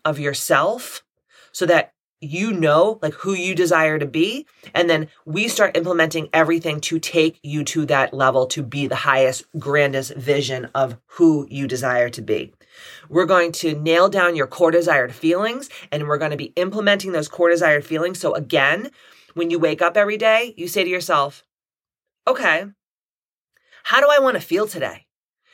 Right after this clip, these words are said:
Because if you're waking up every day and you don't know how the fuck you wanna feel, you are at the mercy of every other person,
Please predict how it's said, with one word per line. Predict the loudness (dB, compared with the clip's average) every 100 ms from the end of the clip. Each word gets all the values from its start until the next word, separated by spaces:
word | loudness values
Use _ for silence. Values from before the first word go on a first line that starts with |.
| _
Because | -2 0 0
if | -4
you're | 0 2
waking | 2 0 -2
up | -2
every | -2 2
day | 2 2
and | -2
you | 0
don't | 0
know | 0
how | -2
the | -4
fuck | -2 -2 -2
you | -4
wanna | -2 -2
feel, | -4 0 0 0 -8 -12
you | -2 0
are | 0
at | 0
the | -4
mercy | 0 0 0 -2 -2
of | 0
every | 0 0 -2 -6 2
other | 2 2 -2
person, | -4 -8 -6 -4 -2 -2 -4